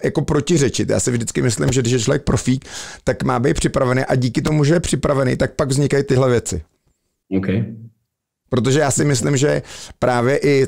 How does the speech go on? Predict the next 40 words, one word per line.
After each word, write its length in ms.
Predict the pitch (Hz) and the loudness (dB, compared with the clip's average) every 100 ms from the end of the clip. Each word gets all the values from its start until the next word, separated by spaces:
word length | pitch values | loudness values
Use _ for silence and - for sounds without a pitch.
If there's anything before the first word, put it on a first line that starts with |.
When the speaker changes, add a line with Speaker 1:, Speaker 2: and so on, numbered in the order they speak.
| - | -2
Speaker 1:
pamatuješ 420 | - 123 123 131 123 | -4 -2 2 0 0
si 60 | |
to 100 | - | -2
sám 260 | 156 120 117 | -2 0 0
jako 180 | 120 156 | 0 -2
sportovec, 640 | - 123 - 107 95 - - - | -2 -4 -2 -2 -4 -8 -20 -4
že 120 | 113 | -2
ten, 160 | 123 131 | 0 0
kdo 140 | 135 | 2
je 80 | 180 | 0
připravený, 640 | - - - 123 120 120 | 0 -4 0 0 2 0
není 200 | 131 131 | 0 0
překvapený 640 | 151 - - 120 110 107 104 | 0 -2 0 -2 0 0 0
za 120 | 101 | 0
prvý 360 | 104 95 101 - - - - - | 0 0 -2 -4 -12 -14 -10 -4
a 60 | |
za 160 | 110 123 | 0 0
druhý 460 | 110 117 135 139 - _ - | 2 2 2 2 -2 _ -4
právě, 520 | 131 113 110 127 127 | 0 0 2 2 0
eh, 280 | - 120 117 | 0 -2 0
taková 380 | 123 - 123 123 | -2 -2 -2 -2
ta 140 | - | 0
jako 340 | 127 127 147 120 | 0 0 0 0
genialita, 720 | 95 131 123 127 120 123 139 | 2 2 2 2 2 0 0
tak 180 | 123 113 | 0 0
jak 140 | 117 | 0
je 80 | 147 | 2
vnímaná, 560 | 151 147 131 110 98 101 | 2 0 0 -2 -4 -6
vzniká 680 | 101 101 107 131 - 127 131 | -6 -4 -2 -2 0 -2 -2
právě 460 | 139 131 117 131 | -2 0 2 0
to, 240 | - 127 - | 0 -2 -2
z 100 | - | -4
toho, 220 | 127 120 | -2 0
že 180 | 131 135 | 2 0
děláš 340 | 113 131 120 - | 0 0 0 -2
ty 120 | 147 | -2
věci, 300 | 135 131 - | 0 0 -4
který 460 | - 131 139 139 - - | -2 0 0 -2 -6 -6
máš 300 | 120 139 117 | -2 0 0
dělat 440 | 123 117 156 | 0 2 -2